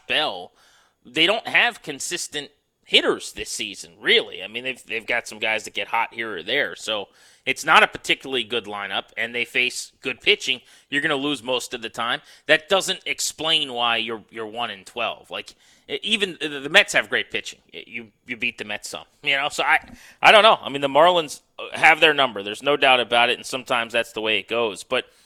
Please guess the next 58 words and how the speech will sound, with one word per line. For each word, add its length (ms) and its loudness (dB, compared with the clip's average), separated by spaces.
look 140 -2
at 60 -18
the 80 2
last 260 2
couple 300 0
of, 180 -6
uh, 120 4
days 300 0
of 80 -4
that 160 -4
series, 480 -8
Sunday 380 0
and 120 -2
Monday, 380 0
where 120 0
they 140 2
go 160 0
to 160 0
extra 340 0
innings 400 -4
twice, 440 -2
including 400 -6
on 80 -6
the 40 -4
fourth 320 -6
of 60 -6
July, 320 0
and 80 -2
they 60 -2
lose 220 -4
both 260 -2
of 100 -12
those 220 -2
games 360 -6
where 200 -6
Tanner 260 0
Rainey 280 2
gives 260 0
up 180 -2
crooked 340 -4
numbers 440 -8
in 140 -2
extras, 400 -4
who's 140 -6
had 140 0
a 80 -2
pretty 300 -4
good 180 -8
season, 360 -8
including 460 -8
a 100 -6
two-run 300 2
homer 260 0
that 140 -6
hit 140 -4
the 60 -12
foul 280 0
pole. 300 -8